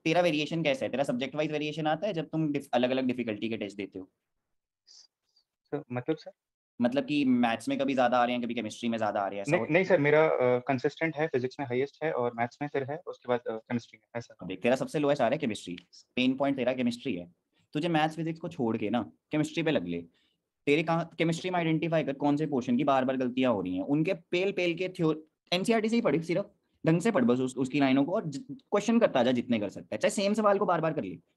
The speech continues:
Speaker 1: पीवाईक्यूज़ कर लिए फिर से कर डाल, क्योंकि तेरे को ना याद नहीं हो पाएंगे, तेरे को, हाँ, तेरा दिमाग बोलता होगा paper में बैठ के, जैसे मेरे साथ होता था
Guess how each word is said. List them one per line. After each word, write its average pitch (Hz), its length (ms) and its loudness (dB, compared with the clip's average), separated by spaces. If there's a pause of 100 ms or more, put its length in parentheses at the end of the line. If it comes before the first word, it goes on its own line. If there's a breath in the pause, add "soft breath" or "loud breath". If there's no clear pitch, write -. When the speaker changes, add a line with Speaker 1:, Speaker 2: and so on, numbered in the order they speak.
Speaker 1:
पीवाईक्यूज़ 165 400 4
कर 185 100 2
लिए 220 200 0
फिर 190 140 -4
से 170 140 -2
कर 156 80 2
डाल, 92 240 -6 (480)
क्योंकि 165 160 2
तेरे 208 120 4
को 220 80 4
ना 247 80 8
याद 180 260 6
नहीं 202 120 0
हो 180 60 0
पाएंगे, 131 260 4
तेरे 160 160 0
को, 208 60 0
हाँ, 185 220 -2
तेरा 180 140 2
दिमाग 190 240 -2
बोलता 165 240 0
होगा 196 140 2
paper 196 220 -4
में 196 100 0
बैठ 180 160 0
के, 190 100 -2
जैसे 156 220 -2
मेरे 143 200 2
साथ 143 140 2
होता 117 240 0
था 92 160 -8